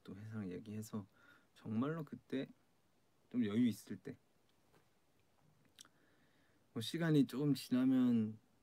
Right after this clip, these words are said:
지금보다는 여유가 있지 않을까? 아니려나? <laughs> 아무튼 또 기회가 되면은 뮤직비디오 좀 더 멋있고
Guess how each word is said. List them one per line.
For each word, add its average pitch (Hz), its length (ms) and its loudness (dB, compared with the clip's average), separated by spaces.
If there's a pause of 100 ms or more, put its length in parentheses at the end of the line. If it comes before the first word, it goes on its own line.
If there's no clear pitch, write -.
(1040)
지금보다는 120 880 2
여유가 107 360 -2
있지 104 240 -4
않을까? 101 600 -6 (2250)
아니려나? 110 760 0 (140)
<laughs> - 500 -16 (920)
아무튼 107 340 -6
또 107 100 -8
기회가 107 380 -4
되면은 95 460 -6
뮤직비디오 90 540 -10
좀 123 280 -2
더 107 200 -2
멋있고 95 680 -12